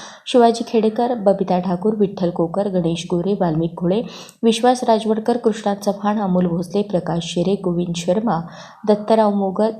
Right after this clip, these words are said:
लक्ष्मण गायके, सरपंच नागेश ठाकूर, सिराज शेख, पराग गोळेगावकर, लालू खान पठाण, अभय महाजन, अल्ताफ खान पठाण,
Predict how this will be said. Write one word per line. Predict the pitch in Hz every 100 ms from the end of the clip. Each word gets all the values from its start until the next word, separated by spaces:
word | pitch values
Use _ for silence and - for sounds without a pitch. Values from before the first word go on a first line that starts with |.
| -
लक्ष्मण | 190 - 190
गायके, | 180 180 175 214
सरपंच | 214 208 202 226 233
नागेश | 233 214 214 214
ठाकूर, | 220 214 226
सिराज | 233 202 180 180
शेख, | - 196 214 - - - -
पराग | 220 214 214
गोळेगावकर, | 196 202 208 208 220 220 - _ _ 220
लालू | 214 208 233
खान | 240 247
पठाण, | 233 233 - 233 247 - -
अभय | 190 208
महाजन, | 196 185 185 226 220 160 - 202
अल्ताफ | 185 185 180
खान | - 190
पठाण, | 185 185 - 226